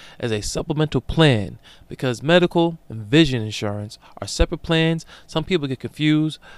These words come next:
about which services are cons-, are covered under each plan. To help you understand, your eye doctor explains the rationale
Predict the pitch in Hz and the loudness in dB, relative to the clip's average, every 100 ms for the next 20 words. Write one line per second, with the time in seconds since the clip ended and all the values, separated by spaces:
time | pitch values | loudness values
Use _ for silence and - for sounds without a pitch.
0 | - - 113 101 92 165 - 165 156 - | -8 -2 2 2 6 4 6 4 2 2
1 | 156 151 - 113 - 113 - - - - | 0 0 -4 -10 -10 -12 -12 -10 -8 -6
2 | - - 156 123 - 139 127 - 131 - | 0 4 6 4 2 0 0 -2 -2 -2
3 | 165 104 - - - - - - - - | -2 -2 -10 -20 -20 -20 -20 -20 -20 -20
4 | - - - - 185 226 220 196 - 180 | -20 -20 -20 2 6 8 6 6 4 4
5 | 165 123 160 147 143 143 131 123 - 131 | 6 6 6 6 2 2 -2 -4 -6 -4
6 | 131 123 101 147 151 147 139 135 139 | -4 -4 0 2 2 -2 -2 -2 -4